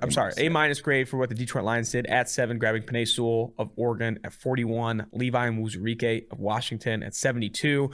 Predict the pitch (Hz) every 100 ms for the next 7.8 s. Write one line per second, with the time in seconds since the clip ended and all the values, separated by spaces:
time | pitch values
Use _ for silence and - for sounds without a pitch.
0 | - - - 151 147 139 120 151 147 131
1 | 135 127 123 139 135 - 139 120 131 113
2 | 131 117 113 117 117 110 - 123 98 113
3 | 113 - 156 143 143 135 123 151 156 202
4 | 165 139 180 120 131 135 160 151 156 -
5 | - 139 151 165 156 131 120 - 131 -
6 | 131 117 113 120 113 104 117 113 104 147
7 | 147 135 135 139 123 135 135 127